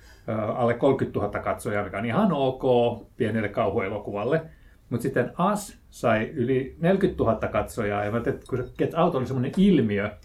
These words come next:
niin se varmaan niinku tavallaan lisäsi sitä kiinnostavuutta sitten. Mut onks sitten Us ollut sillä niin vaikea, että taas se taas on niinku vähentänyt sit semmosen niinku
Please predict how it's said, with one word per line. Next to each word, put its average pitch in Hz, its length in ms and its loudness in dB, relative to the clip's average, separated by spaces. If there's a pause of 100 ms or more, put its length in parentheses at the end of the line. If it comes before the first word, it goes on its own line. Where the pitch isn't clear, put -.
(220)
niin 113 120 -2
se 117 100 0
varmaan 131 300 2
niinku 120 200 -6
tavallaan 120 400 0
lisäsi 165 280 2
sitä 110 180 -2
kiinnostavuutta 113 800 -2
sitten. 110 380 -6 (460)
Mut 123 140 -4
onks 156 280 -2
sitten 139 200 -2 (120)
Us 185 160 -2
ollut 120 200 -2
sillä 147 260 0
niin 170 240 0
vaikea, 147 560 0 (680)
että 101 260 -8
taas 117 180 -2
se 117 60 -2
taas 123 280 0
on 120 60 -2
niinku 113 140 -2
vähentänyt 127 420 2
sit 120 120 -4
semmosen 120 300 -2
niinku 117 280 -2